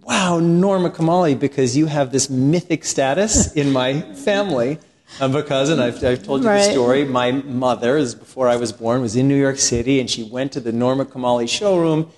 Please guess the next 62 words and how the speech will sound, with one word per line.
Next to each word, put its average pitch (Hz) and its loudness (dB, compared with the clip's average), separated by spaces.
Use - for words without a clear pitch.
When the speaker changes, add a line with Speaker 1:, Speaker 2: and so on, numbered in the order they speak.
Speaker 1:
and 120 0
you 117 2
put 165 -2
her 156 2
in 127 0
this 110 0
beautiful 156 0
purple 123 -2
dress, 180 0
and 120 0
you 123 4
tied 135 -2
it 127 0
up. 101 4
Speaker 2:
Sleeping 233 4
bag 147 0
cover. - 0
Speaker 1:
Sleeping 185 2
bag. 131 0
Speaker 2:
<laughs> 208 -6
Speaker 1:
And, 147 2
and, 185 -2
and 208 2
then 190 2
she 185 0
came 180 0
back 156 -2
to 156 -2
Kansas 139 0
City, 117 2
and 131 0
my 127 0
mother 131 0
is 127 -2
very 127 -2
beautiful, 139 -2
but 151 -6
she's 127 2
five 135 -2
two, 127 0
and 123 -10
she - -6
put 170 -4
the 180 -10
thing 165 -2
on, 123 2
and 131 -2
she 131 -6
didn't 156 0
know 180 2
how 180 0
to 160 2
tie 127 -2
it, 139 0
and 135 0
it 120 -2
became 151 0
this 131 2
big 139 0
thing. 180 2
And 139 -2
for 156 -4